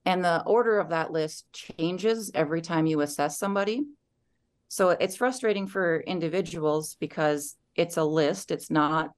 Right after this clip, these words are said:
like public housing where eventually you come to the top or eventually there is a unit.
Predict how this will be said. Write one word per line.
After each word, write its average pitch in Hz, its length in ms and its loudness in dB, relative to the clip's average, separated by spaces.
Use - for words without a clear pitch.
like - 240 0
public 170 340 -2
housing 165 600 0
where 156 340 0
eventually 160 640 0
you 151 100 -2
come 160 260 2
to 147 80 2
the 139 80 -2
top 156 420 -2
or 151 180 0
eventually 151 600 0
there 139 180 0
is 147 220 0
a 185 60 0
unit. 240 480 0